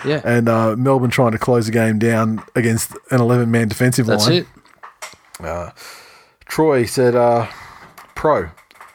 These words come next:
Speaker 2: Green finally made changes, and aside from the first ten minutes, they worked." Con,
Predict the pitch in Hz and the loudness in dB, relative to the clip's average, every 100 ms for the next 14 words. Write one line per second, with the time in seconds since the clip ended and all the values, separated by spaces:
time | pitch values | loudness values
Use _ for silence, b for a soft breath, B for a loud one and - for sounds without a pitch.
0 | - - 139 151 127 143 160 143 131 110 | -20 -2 0 0 0 0 2 2 2 0
1 | - 123 127 104 127 120 104 135 135 127 | 0 -2 0 -2 -6 -8 -6 0 0 0
2 | 104 123 107 - 131 135 120 120 147 202 | -2 -2 -2 -2 -2 -2 -2 0 2 0
3 | - - B B B B - 139 131 95 | -2 -16 B B B B -6 -2 -2 -4